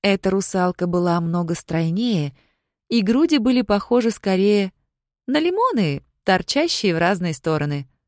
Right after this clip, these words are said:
От такого зрелища я впала в ступор.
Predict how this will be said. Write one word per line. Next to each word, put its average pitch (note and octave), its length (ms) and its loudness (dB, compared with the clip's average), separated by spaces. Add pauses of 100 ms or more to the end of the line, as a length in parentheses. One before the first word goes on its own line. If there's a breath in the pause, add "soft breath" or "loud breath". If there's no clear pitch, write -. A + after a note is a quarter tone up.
(600)
От - 180 -4
такого B3 420 2
зрелища C4 520 0
я A#3 400 2
впала F3+ 540 0
в - 60 -6
ступор. D3+ 540 -6